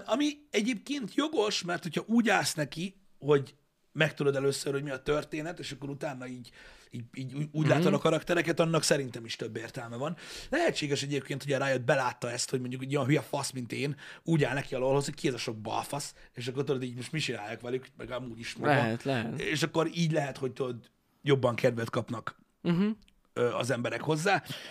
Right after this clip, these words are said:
Speaker 1: Szerintem ez egy jó taktika, és alapvetően működhet.
Speaker 2: Na. Ez a, ez a lényeg, ez a lényeg. És akkor ezek szerint akkor ezt el lehet kezdeni úgy is, hogy nem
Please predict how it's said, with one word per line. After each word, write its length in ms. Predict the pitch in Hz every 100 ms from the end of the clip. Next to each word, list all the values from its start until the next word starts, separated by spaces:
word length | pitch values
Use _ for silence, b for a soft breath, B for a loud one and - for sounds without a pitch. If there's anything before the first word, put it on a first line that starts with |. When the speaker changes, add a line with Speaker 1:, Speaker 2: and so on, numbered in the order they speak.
| B B _ _ - 175
Speaker 1:
Szerintem 380 | 202 240 247
ez 80 | 220
egy 100 | 208
jó 140 | 156 120
taktika, 400 | 120 107 131 135
és 200 | 135 -
alapvetően 500 | - 143 143 143 147
működhet. 640 | 143 117 117 110 - - _ _ _ _
Speaker 2:
Na. 420 | - 214 233 175 - - - _ _ _ _ _ B
Ez 180 | - 151
a, 140 | 135 131
ez 140 | 151
a 60 | 135
lényeg, 380 | 131 143 147 143
ez 120 | 156
a 40 |
lényeg. 180 | 151 160
És 120 | 180
akkor 160 | 180 202
ezek 260 | 196 196 214
szerint 240 | 247 214
akkor 320 | 208 202 190 - B B B
ezt 160 | 160
el 100 | 190
lehet 180 | 180 151
kezdeni 340 | 165 147 151
úgy 120 | 151 156
is, 100 | 160
hogy 120 | 147
nem 460 | 139 143 156 190